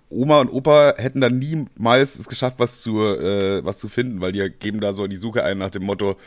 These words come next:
äh, „Wie kann ich bei Pro sieben in den Teletext reingehen?“ Fragezeichen. Und das hat ja,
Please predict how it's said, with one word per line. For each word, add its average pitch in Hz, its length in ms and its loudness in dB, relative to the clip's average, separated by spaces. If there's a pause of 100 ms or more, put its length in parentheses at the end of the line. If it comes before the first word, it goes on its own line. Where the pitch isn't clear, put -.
(680)
äh, 90 280 2 (300)
„Wie 127 360 -6
kann 123 360 0
ich 127 340 -4
bei 117 540 2 (260)
Pro 117 240 -2
sieben 135 360 -4
in 123 280 -2
den 120 200 4
Teletext 107 600 -4
reingehen?“ 73 500 -8
Fragezeichen. 78 800 -6
Und 87 120 -8
das 101 100 -6
hat 127 120 -2
ja, 120 140 2